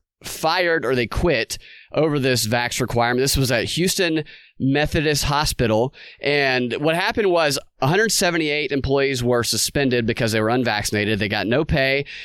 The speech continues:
and they missed a, a June seventh deadline to get the vaccination. During the suspension time, they were given a little bit of time to get the vaccination. Those who did not comply were fired. And, uh, so a hundred fifty-three of them ended up fired.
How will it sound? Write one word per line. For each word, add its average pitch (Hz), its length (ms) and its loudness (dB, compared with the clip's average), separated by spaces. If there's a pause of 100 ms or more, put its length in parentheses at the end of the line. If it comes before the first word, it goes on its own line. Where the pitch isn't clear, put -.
(140)
and 123 120 -2
they 123 180 2
missed 131 380 2
a, 120 260 2
a 120 40 2
June 160 340 -2
seventh 139 440 -2
deadline 113 480 0
to 110 100 -4
get 113 140 0
the 113 40 -2
vaccination. 110 640 -2 (520)
During 185 340 2
the 185 60 0
suspension 160 520 0
time, 120 380 2 (260)
they 131 160 0
were 123 120 2
given 135 260 0
a 131 40 2
little 131 160 0
bit 156 100 0
of 143 60 -2
time 127 240 0
to 120 80 -2
get 139 180 0
the 175 60 -2
vaccination. 127 580 0
Those 135 260 0
who 170 100 2
did 156 240 -2
not 143 260 0
comply 120 680 0 (320)
were 113 520 2 (160)
fired. 101 380 -4 (560)
And, 139 540 0
uh, 110 120 0 (120)
so 123 500 2 (160)
a 131 60 -2
hundred 143 220 0
fifty-three 139 440 0
of 123 60 -2
them 120 140 2
ended 117 180 2
up 117 100 0
fired. 110 460 0